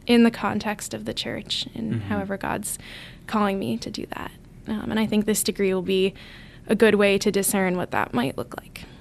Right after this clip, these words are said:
Speaker 2: Yeah. And you mentioned an interest of the role of religion in conflict. Has that continued to be something that you're interested in, or how does that apply to your studies now?
Speaker 1: Yeah, so I, I think, um, having the chance to study in the Holy Land where it's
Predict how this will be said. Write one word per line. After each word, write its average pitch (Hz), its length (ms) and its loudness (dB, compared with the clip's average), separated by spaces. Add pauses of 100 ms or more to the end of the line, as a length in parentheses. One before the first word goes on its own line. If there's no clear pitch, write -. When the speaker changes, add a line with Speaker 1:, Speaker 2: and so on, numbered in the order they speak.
Speaker 2:
Yeah. 110 320 0 (1300)
And 139 160 2
you 139 100 6
mentioned 147 560 4 (420)
an 123 180 2
interest 131 500 0 (120)
of 117 360 2
the 120 120 0
role 117 480 4
of 110 320 0
religion 120 440 4
in 104 160 2
conflict. 107 600 -2
Has 110 200 -4
that 120 320 2 (320)
continued 143 520 2
to 143 60 -2
be 139 180 2
something 139 420 2
that 131 180 0
you're 127 100 2
interested 131 420 -2
in, 131 180 4
or 113 100 4
how 123 140 0
does 117 180 2
that 117 140 4
apply 110 460 0
to 104 480 0 (300)
your 120 140 0
studies 101 460 -2
now? 101 280 -6 (640)
Speaker 1:
Yeah, 330 260 2
so 294 100 0
I, 262 160 2
I 277 60 0
think, 311 340 -2
um, 240 240 0
having 240 300 -2
the 226 60 -4
chance 214 340 -6
to 226 100 -2
study 208 300 0
in 202 80 0
the 202 60 -2
Holy 196 260 -2
Land 208 360 2
where 190 200 2
it's - 340 -4